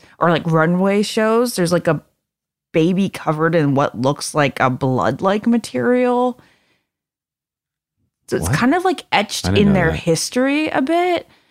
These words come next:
Speaker 1: And I just don't get the fact that there's such a huge group of people that obviously have no morals and ethics.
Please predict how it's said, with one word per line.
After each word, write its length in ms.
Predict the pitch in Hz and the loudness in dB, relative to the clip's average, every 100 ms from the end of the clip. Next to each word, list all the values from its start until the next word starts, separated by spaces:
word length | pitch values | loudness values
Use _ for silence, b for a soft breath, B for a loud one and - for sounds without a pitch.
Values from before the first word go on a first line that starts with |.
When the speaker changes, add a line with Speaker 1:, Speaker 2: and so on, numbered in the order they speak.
| b b _ _ - | b b _ _ -6
Speaker 1:
And 280 | 208 190 180 | -2 0 0
I 140 | 180 | -2
just 580 | 170 - 190 196 - 170 | -2 -2 0 -2 -6 -2
don't 360 | 175 170 165 - _ _ _ _ _ _ - | 2 2 0 -4 _ _ _ _ _ _ -6
get 480 | 170 160 147 127 _ _ _ _ _ - - - | 0 0 0 -4 _ _ _ _ _ -20 -20 -16
the 280 | 185 190 170 | -8 0 0
fact 220 | 175 156 | 2 0
that 100 | 170 | 0
there's 200 | 165 156 | 2 0
such 140 | 165 170 | 0 -2
a 60 | |
huge 460 | 156 - 196 170 - | -4 -2 0 0 0
group 200 | 165 160 | -2 0
of 140 | 160 | -2
people 440 | - 151 175 185 175 | 0 -2 2 0 2
that 160 | 180 131 | 0 2
obviously 480 | 143 147 139 151 | 2 0 -2 -2
have 260 | 139 147 139 | -2 0 0
no 180 | 143 139 | 0 2
morals 360 | 139 135 - | 0 -2 -4
and 100 | - | -6
ethics. 460 | 85 - - - | -8 -8 -8 -10